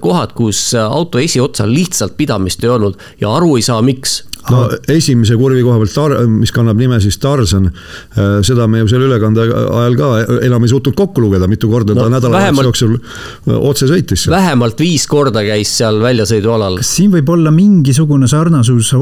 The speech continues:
Speaker 3: Austria etapiga, mis, äh, samamoodi oli sellistes kohati muutuvates oludes ja kus Leclerc'il ei, ka
Speaker 1: Aga,
Speaker 3: ei
Speaker 1: aga need,
Speaker 3: õnnestunud?
Speaker 1: need väljasõidud olid ju, enamik neist oli kuival rajal.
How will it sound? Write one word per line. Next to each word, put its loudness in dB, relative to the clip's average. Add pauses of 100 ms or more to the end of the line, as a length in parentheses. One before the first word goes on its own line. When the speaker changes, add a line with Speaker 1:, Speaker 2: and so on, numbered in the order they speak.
(100)
Speaker 3:
Austria 0
etapiga, -2 (220)
mis, 2 (160)
äh, 2
samamoodi 2
oli 2
sellistes 0 (560)
kohati 0 (880)
muutuvates 0
oludes 2
ja 2
kus 0
Leclerc'il 2
ei, 2 (320)
ka 0
Speaker 1:
Aga, 2
Speaker 3:
ei 2
Speaker 1:
aga 2
need, 2
Speaker 3:
õnnestunud? -2
Speaker 1:
need 0
väljasõidud 0
olid 0
ju, 2 (640)
enamik 0
neist -2
oli 0
kuival 0
rajal. -2